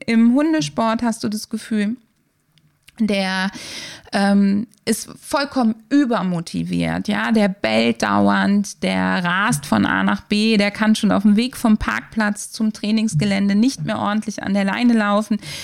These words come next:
zerrt dich durch die Gegend. Also das, was häufig so als, ähm, extreme Vorfreude deklariert wird, das ist ganz oft schlicht und ergreifend eine Überforderung.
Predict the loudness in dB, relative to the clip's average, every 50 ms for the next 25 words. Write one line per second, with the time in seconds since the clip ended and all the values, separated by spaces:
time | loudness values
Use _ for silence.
0 | -14 -16 -16 -12 -4 -4 -2 0 0 -2 2 2 0 2 4 2 2 2 2 -2
1 | -6 -2 -2 -2 0 2 2 2 2 0 0 -2 -2 -2 0 0 -2 -2 -2 -4
2 | -4 -4 -2 0 0 0 0 0 -2 -4 -4 -4 -4 -4 -4 -2 -4 -4 -6 -6
3 | -8 -14 -12 -8 -6 -4 -4 -4 -6 -6 -8 -10 -10 -10 -14 -16 -12 -6 -4 0
4 | 0 0 0 -2 -4 -4 -2 -2 -2 -2 -6 -6 -4 -4 -2 -2 -2 -2 -4 -6
5 | -6 -4 -2 0 0 2 2 0 0 0 0 0 0 -2 -4 -12 -14 -14 -14 -10
6 | -4 -4 -4 -2 -4 -8 -8 -6 -4 0 2 2 2 2 -2 -4 -4 -4 -4 -2
7 | -2 -2 -2 -2 -2 -2 -2 -2 -2 -4 -4 -4 -2 -2 -2 0 0 -2 -2 -2
8 | -4 -4 -2 0 2 2 2 0 -2 -2 -4 -4 -6 -4 -4 -2 -2 -2 -4 -4
9 | -6 -8 -8